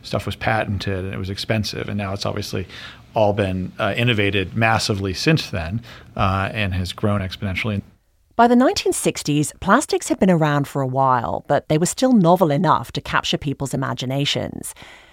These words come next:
Speaker 2: Today, though, they're commonplace. Plastics has grown into a multi-billion dollar industry. And that's because so many other industries rely on plastic.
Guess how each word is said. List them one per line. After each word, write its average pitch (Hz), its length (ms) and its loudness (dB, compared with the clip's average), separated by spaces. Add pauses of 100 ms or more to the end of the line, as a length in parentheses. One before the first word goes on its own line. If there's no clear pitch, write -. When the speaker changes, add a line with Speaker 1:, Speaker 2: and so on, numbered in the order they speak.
(140)
Speaker 2:
Today, 190 280 4
though, 302 360 4 (160)
they're 214 100 4
commonplace. - 880 0 (320)
Plastics 165 520 0
has 135 100 -6
grown 151 340 2
into 135 180 -4
a 135 60 -2
multi-billion 175 880 0
dollar 131 320 0
industry. - 680 -4 (580)
And 180 100 4
that's 247 200 4
because 254 260 0
so 214 360 4
many 220 320 4
other 185 260 4
industries 143 500 -2
rely 170 380 2
on 156 160 2
plastic. - 680 -10